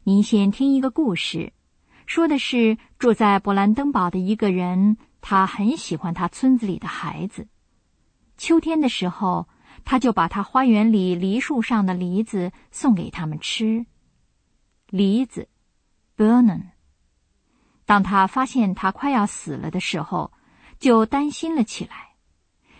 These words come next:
谁在他死后再送梨给孩子们呢？死，Sterben。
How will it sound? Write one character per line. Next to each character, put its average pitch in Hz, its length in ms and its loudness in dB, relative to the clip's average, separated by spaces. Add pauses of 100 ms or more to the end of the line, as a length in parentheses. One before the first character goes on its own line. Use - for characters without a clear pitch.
(180)
谁 226 400 2
在 262 160 -2
他 269 180 -4
死 - 280 -8
后 226 420 -4 (240)
再 330 240 0
送 226 280 2
梨 196 220 0
给 196 140 -2
孩 160 280 -8
子 240 140 -2
们 180 240 0
呢？ 156 160 -10 (1300)
死， 170 640 -6 (600)
Sterben。 202 840 0